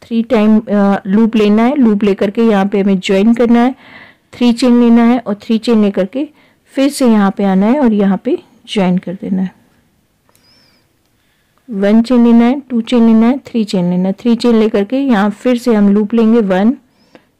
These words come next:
two and three। थ्री चेन लेकर के यहाँ ज्वाइन करेंगे, one chain लेंगे, two chain लेंगे, three chain लेंगे और यहाँ पे लूप mid में आएंगे, ज्वाइन कर देंगे। ज्वाइन करने के बाद अब देखिए हम turn होंगे,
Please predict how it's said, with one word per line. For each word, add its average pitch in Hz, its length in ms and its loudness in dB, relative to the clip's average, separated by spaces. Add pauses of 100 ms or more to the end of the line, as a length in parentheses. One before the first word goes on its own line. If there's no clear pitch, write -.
(160)
two 220 340 -2 (520)
and 196 300 0
three। 190 200 -8 (2250)
थ्री 214 160 -4
चेन 214 240 0
लेकर 214 220 -2
के 226 140 -4
यहाँ 214 200 2
ज्वाइन 202 360 0
करेंगे, 220 420 0
one 208 280 0
chain 214 260 -2
लेंगे, 214 300 0
two 214 220 -6
chain 214 240 -2
लेंगे, 214 280 0
three 226 260 -6
chain 202 240 -4
लेंगे 180 340 -4 (640)
और 196 320 0
यहाँ 196 340 0
पे 285 180 -2 (160)
लूप 208 280 -4 (320)
mid 208 280 0
में 220 140 2
आएंगे, 196 340 -2 (100)
ज्वाइन 185 340 -2
कर 175 160 -8
देंगे। 190 320 -12 (540)
ज्वाइन 214 280 2
करने 240 260 2
के 247 100 -2
बाद 214 240 -2
अब 214 220 -6
देखिए 226 280 -4
हम 254 180 2
turn 240 400 0
होंगे, 226 320 2